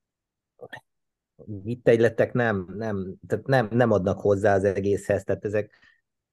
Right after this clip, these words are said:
azért elsősorban, tehát itt, itt golf, golffejlődés nem történt, ez,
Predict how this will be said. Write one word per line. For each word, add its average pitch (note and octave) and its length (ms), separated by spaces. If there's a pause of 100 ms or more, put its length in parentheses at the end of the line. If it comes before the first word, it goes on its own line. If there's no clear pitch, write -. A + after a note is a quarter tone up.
azért A2+ 480
elsősorban, A2 580
tehát - 140
itt, - 160
itt A2+ 160
golf, B2 380 (920)
golffejlődés A#2+ 1000
nem A#2+ 220
történt, F#2+ 460
ez, F#2+ 100